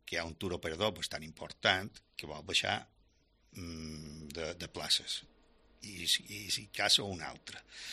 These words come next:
Però, eh, això és degut a que ells ja fa temps que estaven acumulant places i places i places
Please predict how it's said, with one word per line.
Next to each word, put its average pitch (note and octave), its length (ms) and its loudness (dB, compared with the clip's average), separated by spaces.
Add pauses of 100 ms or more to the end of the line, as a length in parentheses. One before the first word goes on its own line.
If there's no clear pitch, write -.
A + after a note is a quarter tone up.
(420)
Però, A#2 260 12 (1400)
eh, G#2 340 10
això - 240 12 (360)
és - 280 6
degut A2+ 560 6
a F2+ 60 4 (100)
que F#2+ 160 2 (120)
ells F#2+ 360 6
ja F2+ 140 2
fa E2 140 -4
temps A#2+ 460 8
que - 100 -4
estaven F#2+ 460 6
acumulant F2 640 2
places G2 420 8
i E2 60 -10
places F#2 360 0
i G2 40 -2
places A2 460 4